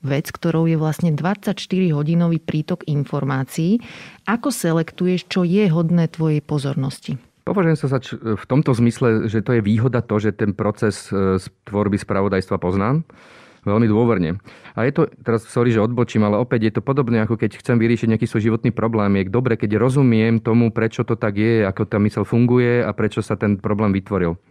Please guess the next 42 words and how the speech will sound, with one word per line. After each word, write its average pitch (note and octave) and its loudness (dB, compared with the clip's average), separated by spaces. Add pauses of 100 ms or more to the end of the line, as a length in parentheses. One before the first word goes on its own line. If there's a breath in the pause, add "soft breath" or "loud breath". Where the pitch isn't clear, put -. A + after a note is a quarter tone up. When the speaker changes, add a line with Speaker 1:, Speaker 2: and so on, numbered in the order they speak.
(160)
Speaker 2:
Je G#2 -6
to A2+ -4
porozumenie. F#2+ -2 (440 loud breath)
Čiže B2+ 0
rovnako C#3+ 2
rozumiem A#2+ 2 (120)
aj G2 -2
tomuto G2+ 0
celému. G2+ 2 (400 loud breath)
Čiže G#3 2
to F3+ 0
viem D#3+ 2
oveľa A2+ 2
lepšie F#2+ -2
odfiltrovať F#2 0
možno F#2 0
ako F2+ -2
niekto G2 2
iný, A#2+ 2
kto G2 -2
nerozumie, G2+ 2
že F2+ 0
to, F2+ -2
ako F#2 -4
vzniká F#2 -2
spravodajstvo, A#2+ -2
čo - -2
je G#2 2
klamlivé G2+ 0
spravodajstvo, F#2+ -2
čo - -8
je F2 0
proste F2 -6
hoaxové F2+ -4
spravodajstvo F2 -4
a D#2 -4
podobne. B2+ -2 (920 loud breath)
Viem A2+ 2
si D3+ 0
rýchlejšie B2 0
vytvoriť A#2 0
závery G#2+ 0